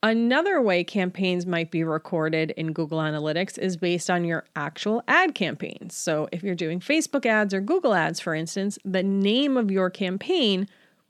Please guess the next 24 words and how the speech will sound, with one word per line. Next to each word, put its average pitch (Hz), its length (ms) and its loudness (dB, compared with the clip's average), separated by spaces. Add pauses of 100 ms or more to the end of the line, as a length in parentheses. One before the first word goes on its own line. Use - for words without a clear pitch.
could 208 300 2
also 185 340 2
show 185 240 0
up 170 160 0
in 175 120 0
Google 156 280 0
Analytics. 156 720 -2 (760)
So 226 300 2
the 247 180 2
three 370 340 2
basic 226 520 2
parameters 175 640 2
are 160 200 -4
source, 311 640 -2 (240)
medium, 220 560 2 (120)
and 180 220 0
campaign. - 580 -6 (200)
And 190 160 2
like 208 180 2
I 294 60 4
mentioned, 214 580 2 (480)
most 220 440 2
platforms 269 540 0
are 220 140 0